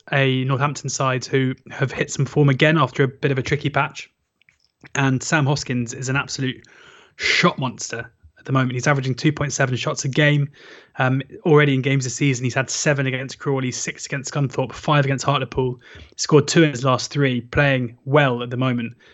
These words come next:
And at a hundred thirty, um, I think Northampton are a decent value to win the game itself, but at a hundred thirty, Hoskins to score any time, I think looks very, very generous indeed. So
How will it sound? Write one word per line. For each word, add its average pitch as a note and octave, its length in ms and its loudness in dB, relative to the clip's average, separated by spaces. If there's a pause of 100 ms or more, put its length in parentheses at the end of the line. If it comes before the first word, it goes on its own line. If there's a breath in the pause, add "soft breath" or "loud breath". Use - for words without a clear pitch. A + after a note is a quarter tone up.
(160 soft breath)
And C3+ 120 -2
at C#3 160 -4 (120)
a C3 80 2
hundred B2+ 280 -4
thirty, B2+ 720 0
um, B2+ 320 -4
I A#2 80 -6
think C#3+ 160 -4
Northampton B2+ 720 -2 (380 soft breath)
are - 40 -4
a C3 40 -4
decent C3+ 280 2
value B2+ 180 4
to B2+ 140 -2
win C3 100 4
the B2 80 2
game B2+ 220 0
itself, C3+ 440 0
but C3 120 -4
at B2+ 100 0
a C3+ 60 4
hundred B2+ 260 0
thirty, B2+ 420 0
Hoskins B2+ 380 -2
to - 80 -6
score - 180 -2
any B2+ 140 2
time, B2+ 240 -4
I - 40 -6
think - 180 -8
looks C#3+ 160 -6
very, B2+ 240 4
very B2 180 2
generous A#2+ 360 -2
indeed. B2 320 0
So C3 260 2